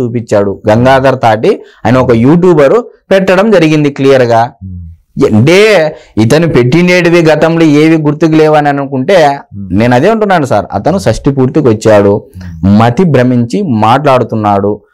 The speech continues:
Speaker 1: మతి మరుపు వచ్చేసింది. ఆయన ఒప్పుకున్నట్టే కదా, సమాచారం కింద పెట్టిండేది నాకు ఇప్పుడు గుర్తు లేదంటే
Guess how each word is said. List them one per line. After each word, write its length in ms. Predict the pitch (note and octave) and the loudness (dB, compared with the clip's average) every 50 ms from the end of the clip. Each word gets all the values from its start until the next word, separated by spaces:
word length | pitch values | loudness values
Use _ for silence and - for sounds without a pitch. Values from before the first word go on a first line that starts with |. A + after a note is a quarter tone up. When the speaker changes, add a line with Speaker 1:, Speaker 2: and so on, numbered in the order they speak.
| _ - F2+ F2 F2+ | _ -20 -12 -4 0
Speaker 1:
మతి 300 | G#2 A2+ B2 B2+ E3 E3+ | 2 2 2 2 2 0
మరుపు 280 | E3+ E3+ F3 G3+ F#3+ | 2 2 2 2 0
వచ్చేసింది. 440 | D#3 C#3 - C#3+ C3 A#2+ C3 B2 A#2+ | 0 0 0 0 0 2 2 2 2
ఆయన 140 | B2+ C#3 D3+ | 2 2 0
ఒప్పుకున్నట్టే 480 | D#3 D3+ E3 F3 F#3+ F#3+ F#3 F3+ F3 F3 | 0 0 2 2 2 2 2 0 2 0
కదా, 280 | E3 D#3 D3+ C#3+ C#3+ | 2 2 2 0 0
సమాచారం 600 | C#3 G#2+ A#2+ B2 C#3 D#3 D#3+ D#3+ F3 E3+ F3 E3+ | 0 0 0 2 2 0 2 2 0 0 0 0
కింద 180 | D#3+ D#3+ E3+ F#3+ G3+ F#3 | 0 0 0 0 2 2
పెట్టిండేది 480 | F#3 F3 E3+ E3+ E3+ D#3+ D3+ D3 E3+ | 0 2 2 2 2 2 2 0 2
నాకు 200 | G3+ F#3+ E3+ D#3+ | 2 0 0 2
ఇప్పుడు 180 | D#3 D#3 D3+ D#3 | 0 0 0 0
గుర్తు 260 | D3 C#3 C#3 D3+ F3+ | 0 0 -2 0 0
లేదంటే 600 | F3+ F3 E3 D3+ C#3 A#2+ G#2+ G2 G#2 A#2 D#3 F#3+ | 2 2 2 2 0 -2 -4 -4 -4 -4 -4 -6